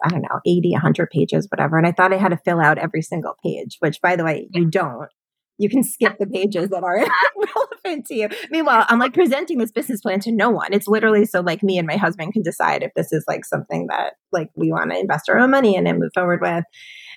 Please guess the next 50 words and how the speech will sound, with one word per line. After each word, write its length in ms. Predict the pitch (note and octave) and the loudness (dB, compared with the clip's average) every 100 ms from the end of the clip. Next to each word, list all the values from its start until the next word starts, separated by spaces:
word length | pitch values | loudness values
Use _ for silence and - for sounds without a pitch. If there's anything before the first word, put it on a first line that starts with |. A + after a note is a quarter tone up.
| _ G#3+ | _ 0
And 500 | F#3 E3+ E3 E3 - | 2 2 0 -2 0
so 100 | F3 | 0
I 60 | |
show 220 | A#3+ F#3 | 2 0
it 80 | D#3 | 0
to 80 | E3+ | -6
my 60 | D#3 | -4
husband 360 | F3+ E3 - E3 | -4 -4 -6 -4
and 80 | E3+ | -2
he's 160 | F3+ - | -4 -4
like, 140 | F3+ - | -6 -2
"What 100 | G3 | 0
is 140 | A#3+ | 0
this?" 240 | D3 D3 - | -4 -8 -4
I'm 60 | G#3+ | 0
like, 120 | G3+ | 0
"It's 120 | F#3+ | 2
my 100 | G3 | 0
business 340 | F3 D#4 B3+ - | -2 -2 -2 -4
plan." 300 | - D3 G3 | -6 -6 -2
He's 140 | G3+ | -2
like, 100 | F#3+ | 2
"Why 180 | G3+ F#3 | 2 4
is 100 | G3 | 2
it 100 | - | -2
eighty 180 | F3 - - | -4 -4 -2
pages?" 320 | G#3 G#3+ - - | 0 0 -4 -2
<laughs> 880 | - - A4+ - - - - - - - _ _ D4+ - A4 A#4 A4+ - G4+ | -4 -2 -6 -6 -8 -8 -10 -10 -12 -20 _ _ 0 2 0 -2 -2 0 0
But 80 | B3+ | 2
it 120 | A#3+ | 2
wa-, 180 | C4+ C4+ | 2 2
it 120 | B3+ | 2
was 240 | C4 D#4+ | 2 2
very 180 | D4 G#3 | 2 0
therapeutic. 540 | G3 E3+ D#3+ F3 E3+ F3+ | 2 -2 0 0 0 2
And 100 | E3 | 4
honestly, 400 | G#3 G#3+ F#3 D#3+ | 4 2 0 0
like, 260 | D#3 D3+ | 0 0
what 80 | E3+ | -2
I 80 | F3 | -2
started 400 | - A#3 C#4 F#3+ | -2 0 2 2
off 260 | E3 F3+ - | 0 -2 -4
with, 320 | C#3+ C#3 C3+ - _ _ _ _ _ - | -4 -2 -4 -8 _ _ _ _ _ -4
my 140 | F#3+ | -2
friend 260 | C4 C4+ F#3 | 0 2 4
Rachel 320 | E3+ F3 D#3+ | 4 2 0
had 220 | D3+ D3 | 0 -2
said 240 | D3 C#3+ | -4 -4
to 120 | - D#3+ | -2 -2
me, 520 | D3+ D3 D3 - | 0 0 0 -4